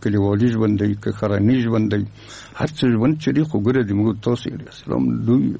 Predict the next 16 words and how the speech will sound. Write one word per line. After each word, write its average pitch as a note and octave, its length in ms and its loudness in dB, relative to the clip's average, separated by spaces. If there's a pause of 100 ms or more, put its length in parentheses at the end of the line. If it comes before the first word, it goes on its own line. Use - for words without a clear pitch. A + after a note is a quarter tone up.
دین B2+ 420 2
دی. A#2+ 120 -2 (640)
د A2+ 40 0
قرآن G#2+ 360 0
عظیم G2 240 2
شان A2+ 260 0 (100)
لوی A2+ 200 2
شان B2 340 0 (100)
دی. C3+ 120 0 (140)
د A2+ 160 -6
په A#2+ 80 -4
دې G#2 180 -2
کې - 160 -4
هر A#2+ 80 -2 (120)
څه A#2 100 -4 (880)
په B2+ 340 -4